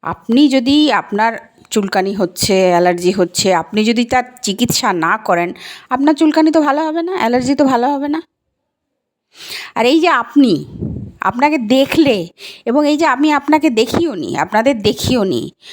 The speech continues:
আমার অ্যালার্জি হয়ে গেল, এরকমও তো হয়।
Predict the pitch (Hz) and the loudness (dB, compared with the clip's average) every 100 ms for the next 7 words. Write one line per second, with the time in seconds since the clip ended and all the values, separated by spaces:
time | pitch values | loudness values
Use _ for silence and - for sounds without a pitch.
0 | - - 247 233 165 156 151 160 175 123 | -8 -2 0 0 -2 -4 -6 -6 -4 -4
1 | 151 143 - _ - - - - - _ | -8 -12 -16 _ -20 -20 -20 -20 -20 _
2 | _ _ _ _ - 175 175 254 302 311 | _ _ _ _ -8 -4 -2 0 0 0
3 | - 185 156 | 0 0 0